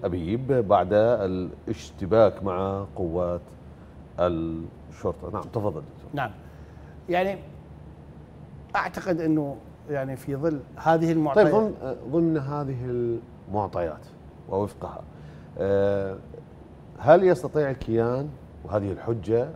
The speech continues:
Speaker 1: التي يتبجح بها دائمًا نتنياهو في إرجاع المستوطنين إلى الشمال،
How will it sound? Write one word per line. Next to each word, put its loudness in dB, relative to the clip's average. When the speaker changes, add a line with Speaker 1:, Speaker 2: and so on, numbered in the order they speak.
Speaker 1:
التي -6
يتبجح -4
بها -2
دائمًا 4
نتنياهو -4
في -8
إرجاع 2
المستوطنين -8
إلى -8
الشمال، -4